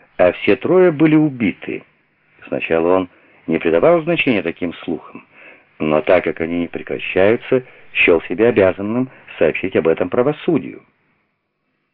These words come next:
В конце концов, суд распоряжается об эксгумации и поручает вскрытие трупов известному венскому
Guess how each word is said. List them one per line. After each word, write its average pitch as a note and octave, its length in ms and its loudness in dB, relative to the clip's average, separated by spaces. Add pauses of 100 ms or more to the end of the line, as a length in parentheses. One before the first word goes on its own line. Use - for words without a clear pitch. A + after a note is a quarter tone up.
(260)
В - 100 -20
конце G2 320 0
концов, G#3+ 460 0
суд G3 220 -2
распоряжается C3 1000 0 (380)
об G2+ 260 2
эксгумации C#3+ 1040 0 (100)
и E3 100 -2
поручает F#2 640 2
вскрытие - 500 -6
трупов F3 420 0 (560)
известному D3+ 720 2
венскому D3+ 720 0